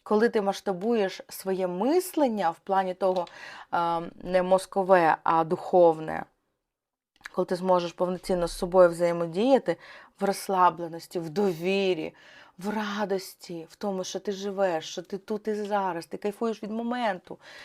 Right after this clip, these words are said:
тільки тоді відбудеться, пф, усвідомлення і прорив. Я надію, що ви почули.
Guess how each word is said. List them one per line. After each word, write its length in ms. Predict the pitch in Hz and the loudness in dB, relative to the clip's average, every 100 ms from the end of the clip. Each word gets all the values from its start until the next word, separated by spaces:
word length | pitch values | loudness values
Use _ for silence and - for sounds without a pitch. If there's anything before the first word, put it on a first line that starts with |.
| - - _ | -20 -20 _
тільки 420 | - 277 247 247 | 2 2 2 -2
тоді 640 | 233 226 208 190 247 269 214 | -2 0 0 -2 0 2 0
відбудеться, 720 | 185 170 208 233 185 - 175 | -2 -4 -2 0 -2 -2 -4
пф, 720 | - - - - - - - | -4 -12 -12 -12 -16 -18 -14
усвідомлення 720 | - - 185 175 180 170 160 | -12 -10 -6 -2 -2 -4 -10
і 80 | 165 | -12
прорив. 400 | 156 156 156 156 _ _ _ - - - _ _ _ _ _ _ _ - | -12 -12 -12 -14 _ _ _ -20 -20 -20 _ _ _ _ _ _ _ -6
Я 140 | 185 | -4
надію, 280 | 196 180 185 | -4 -6 -8
що 160 | - | -8
ви 60 | 180 | -12
почули. 540 | - 196 - 180 180 | -12 -14 -12 -12 -10